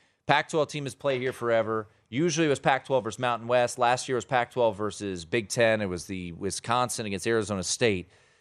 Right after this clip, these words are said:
Pac-twelve, I think it'll be the third or fourth choice after New Year's Six and then the Alamo Bowl. Uh, so you're looking at, like, Utah or Washington, and then the S E C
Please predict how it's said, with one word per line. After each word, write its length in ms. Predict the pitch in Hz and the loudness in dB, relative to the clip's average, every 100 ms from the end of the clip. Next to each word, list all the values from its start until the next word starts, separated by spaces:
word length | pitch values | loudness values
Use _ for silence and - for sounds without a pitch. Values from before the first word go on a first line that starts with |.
| _ _ _ - | _ _ _ -2
Pac-twelve, 460 | 180 202 - 180 | 0 0 2 2
I 60 | 156 | 2
think 180 | - 165 | -2 -2
it'll 100 | 156 | 0
be 100 | 139 | 0
the 100 | 120 | 0
third 420 | - - 165 175 | -2 0 0 0
or 60 | 151 | -4
fourth 420 | - 151 147 131 | -6 -2 -2 -2
choice 640 | - 139 131 127 - - - | -4 0 2 2 -2 -6 -2
after 800 | 110 120 - 120 117 113 110 - - | -2 -2 -4 -2 0 0 -2 -6 -10
New 140 | 113 | -6
Year's 260 | 135 131 120 | -2 -2 -2
Six 600 | - 127 120 - - - - | 0 0 0 -2 -6 -6 -4
and 140 | 104 | -4
then 80 | 101 | -2
the 140 | 104 107 | -2 2
Alamo 420 | 120 120 107 95 | 4 4 2 -2
Bowl. 500 | 82 85 80 85 98 _ _ _ _ | -2 -4 -2 -4 -8 _ _ _ _
Uh, 260 | 107 110 107 | 2 4 2
so 160 | - 127 | 0 -2
you're 140 | 147 | 2
looking 240 | 196 196 196 | 2 4 4
at, 80 | 156 | 4
like, 160 | 123 | 2
Utah 440 | 156 160 170 165 170 | 0 -2 2 4 4
or 100 | 156 | 4
Washington, 720 | 127 123 - 117 123 123 135 _ _ _ - | 2 2 -4 -10 -8 -8 -10 _ _ _ -6
and 120 | 120 | -2
then 140 | 131 131 | -2 0
the 140 | 131 | 4
S 200 | 202 - | 2 2
E 100 | 143 | -4
C 600 | 107 - 208 147 120 101 | -4 -2 0 0 -2 -8